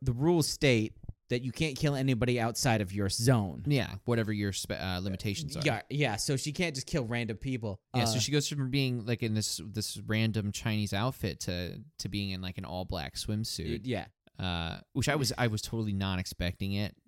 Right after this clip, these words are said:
Speaker 2: I
Speaker 1: Yeah,
Speaker 2: really
Speaker 1: 'cause
Speaker 2: wasn't.
Speaker 1: 'cause, well, that's the thing,
Speaker 2: 'Cause
Speaker 1: it's
Speaker 2: she, like,
Speaker 1: like,
Speaker 2: walks through the door and the next thing you
Speaker 1: it's
Speaker 2: see
Speaker 1: also
Speaker 2: her
Speaker 1: as you get, like, higher up in the Grungy, they seem to, like, blend into society a little bit better.
Speaker 2: Yeah, it's almost like they understand
Speaker 1: <laughs> Yeah.
Speaker 2: how to,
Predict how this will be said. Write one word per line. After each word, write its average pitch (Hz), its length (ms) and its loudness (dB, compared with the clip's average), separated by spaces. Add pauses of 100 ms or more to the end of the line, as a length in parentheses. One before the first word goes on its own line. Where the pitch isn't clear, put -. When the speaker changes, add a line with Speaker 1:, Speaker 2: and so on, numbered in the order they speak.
(160)
Speaker 2:
I - 60 -4
Speaker 1:
Yeah, 139 120 6
Speaker 2:
really 104 160 6
Speaker 1:
'cause 151 60 4
Speaker 2:
wasn't. 92 560 0
Speaker 1:
'cause, 180 280 4
well, 180 120 2
that's 233 200 2
the 226 80 0
thing, 269 160 -4
Speaker 2:
'Cause 269 80 2
Speaker 1:
it's 139 80 6
Speaker 2:
she, 160 60 10
like, 143 100 8
Speaker 1:
like, 156 100 6
Speaker 2:
walks 127 240 2
through 139 140 0
the 127 80 2
door 123 180 2
and 117 80 2
the 117 60 4
next 110 220 2
thing 113 100 0
you 113 60 2
Speaker 1:
it's 104 80 2
Speaker 2:
see 214 40 6
Speaker 1:
also 202 240 4
Speaker 2:
her - 80 2
Speaker 1:
as 170 260 4
you 185 100 -2
get, 170 200 2
like, 127 180 0
higher 139 380 2
up 143 140 4
in 165 80 2
the 127 80 2
Grungy, 147 440 0
they 139 120 2
seem 165 220 -2
to, 147 100 2
like, 110 320 0 (160)
blend 123 420 0
into 120 220 -2
society 107 460 -2
a 117 40 0
little 117 140 0
bit 120 160 -6
better. 123 280 2
Speaker 2:
Yeah, 120 280 8
it's 120 160 0
almost 117 180 2
like 107 140 -2
they 104 120 0
understand 101 600 0 (140)
Speaker 1:
<laughs> - 340 -6
Yeah. 175 400 2
Speaker 2:
how 143 100 6
to, 117 120 2